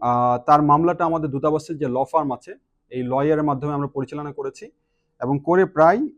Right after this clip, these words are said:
দুই কোটি পনেরো লক্ষ টাকা আমরা উদ্ধার করতে সক্ষম হয়েছি এবং আজকে তাকে আমরা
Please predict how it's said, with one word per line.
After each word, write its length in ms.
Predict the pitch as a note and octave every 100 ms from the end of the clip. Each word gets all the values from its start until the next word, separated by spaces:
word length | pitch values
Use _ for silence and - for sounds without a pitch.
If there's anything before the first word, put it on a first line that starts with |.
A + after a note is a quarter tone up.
| _
দুই 300 | A#2 D3+ F#3+
কোটি 300 | - F#3+ A#3 G#3+
পনেরো 260 | D#3 E3+ E3
লক্ষ 260 | D#3 D#3
টাকা 340 | D#3+ A#2 - - -
আমরা 200 | A#2+ B2+
উদ্ধার 300 | B2 A#2+ C3+
করতে 200 | D3 D3
সক্ষম 400 | - C#3+ E3 D#3
হয়েছি 280 | D#3+ D#3+ G3+
এবং 160 | C3
আজকে 280 | B2 B2 D3
তাকে 220 | B2+ B2
আমরা 220 | C3 D#3